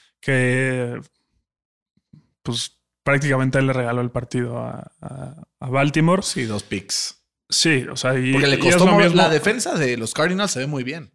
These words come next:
Speaker 1: Es lo mismo que, que, que con Dallas, solamente que esta ofensiva sí completó sus, sus red zones, ¿no?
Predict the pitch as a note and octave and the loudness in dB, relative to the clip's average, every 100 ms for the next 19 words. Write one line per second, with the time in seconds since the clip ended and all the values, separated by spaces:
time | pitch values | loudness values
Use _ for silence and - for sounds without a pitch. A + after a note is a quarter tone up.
0 | - D3 E3 F3+ F3 E3 D#3+ C#3 A#2+ B2 | -4 0 2 4 4 2 0 0 0 -2
1 | - B2 A#2 A#2+ - _ - B2+ A#2+ B2+ | -4 -4 -2 -4 -8 _ -8 -4 -2 0
2 | C#3 D3 G#3+ - - - - C3+ C#3 C3+ | 4 4 2 -4 -10 -8 -4 0 0 0
3 | C#3 C3 B2 B2+ - C3+ B2 A#2+ C3 C3 | -2 -4 -4 -2 -2 -2 -4 -4 0 0
4 | B2+ B2+ A#2+ B2+ B2 A#2 B2 B2 A#2+ - | 0 -2 -4 -4 -4 -4 -4 -4 -6 -8
5 | - B2 B2 B2 A#2+ - C#3 C3+ C3+ | -8 -8 -4 -2 -2 -6 -8 -6 -6